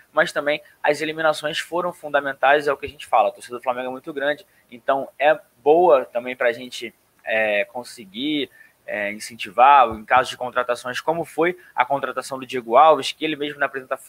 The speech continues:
a, a apresentação falou que a torcida teve um peso muito grande,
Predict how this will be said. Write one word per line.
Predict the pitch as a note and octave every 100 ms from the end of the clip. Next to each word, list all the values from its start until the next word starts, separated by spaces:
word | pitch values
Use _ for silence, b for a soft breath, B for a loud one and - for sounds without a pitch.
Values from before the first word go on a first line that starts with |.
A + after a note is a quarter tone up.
| -
a, | A#2 A2
a | G#2+
apresentação | B2 A#2 B2 A#2+
falou | C3 B2
que | B2
a |
torcida | B2+ A#2+ D3+ D3
teve | - F#3+ G3
um | D#3+
peso | - D#3+ D3+ D3
muito | D3 E3
grande, | D3+ E3 F3+